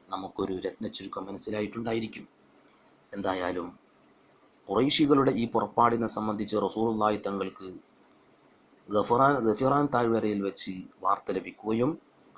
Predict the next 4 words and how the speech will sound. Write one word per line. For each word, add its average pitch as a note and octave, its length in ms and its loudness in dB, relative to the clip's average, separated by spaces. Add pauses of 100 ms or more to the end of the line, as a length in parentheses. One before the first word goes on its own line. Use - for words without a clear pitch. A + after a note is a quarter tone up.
(160)
സ്വഹാബികളുമായി G2 840 0
കൂടിയാലോചന F#2 760 -6
നടത്തുകയും F2+ 500 -6
ചെയ്തു. A2 260 -4